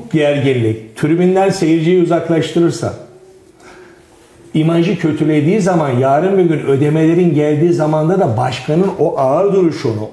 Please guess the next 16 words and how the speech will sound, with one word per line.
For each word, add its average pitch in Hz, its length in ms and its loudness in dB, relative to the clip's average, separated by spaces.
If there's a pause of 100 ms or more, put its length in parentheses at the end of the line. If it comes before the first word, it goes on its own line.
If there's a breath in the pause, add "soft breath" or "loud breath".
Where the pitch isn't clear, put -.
o, 147 60 2
o 180 320 -2 (200)
temsil 143 380 -4
kabiliyetini 156 760 0
de 180 120 2
zedeler. 110 420 -4 (440 loud breath)
Benim 190 220 2
sağlık 170 440 -2
vermek 185 300 0
istediğim 156 420 0
şey 147 240 -2
şu. - 260 -4 (560 loud breath)
Başka, - 360 -4
ben 170 160 -4 (120)
ağır 196 280 0
ol. 107 220 -2